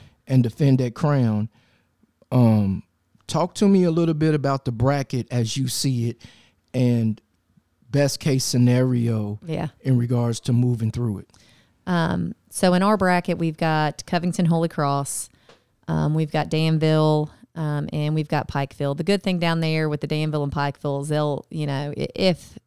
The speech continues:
Speaker 2: if things pan out the way they should, you know, they'll see each other in the second round, so they can beat each, beat each other up there. And, eh, <laughs> you know, give, one team will, you know,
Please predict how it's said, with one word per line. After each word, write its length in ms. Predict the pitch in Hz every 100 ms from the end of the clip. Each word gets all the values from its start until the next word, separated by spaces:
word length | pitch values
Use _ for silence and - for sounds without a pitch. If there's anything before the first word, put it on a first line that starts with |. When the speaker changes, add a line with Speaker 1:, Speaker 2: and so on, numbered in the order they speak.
| -
Speaker 2:
if 340 | - - 185
things 240 | 220 214
pan 220 | - 196 175
out 160 | 165
the 80 | 165
way 100 | 151
they 160 | 147 147
should, 480 | - 156 139 131 - _ _ _ -
you 120 | -
know, 60 |
they'll 160 | 160 170
see 200 | 165 170
each 120 | 156
other 200 | 156 151
in 80 | 147
the 60 | 139
second 300 | 143 139 -
round, 300 | 147 147 139
so 80 | 147
they 140 | 147
can 120 | 147
beat 180 | 147 147
each, 140 | 143 - -
beat 160 | 165 151
each 140 | 151
other 200 | 151 151
up 120 | 139
there. 320 | 151 147 139 139
And, 160 | 139 - _ _ _ _ -
eh, 140 | 170
<laughs> 40 | -
you 360 | 160 151 165
know, 100 | 165
give, 320 | 175 180 - 151 - - -
one 280 | 190 196 190
team 240 | 185 170
will, 360 | 156 156 151 151
you 140 | 175 170
know, 400 | 151 143 143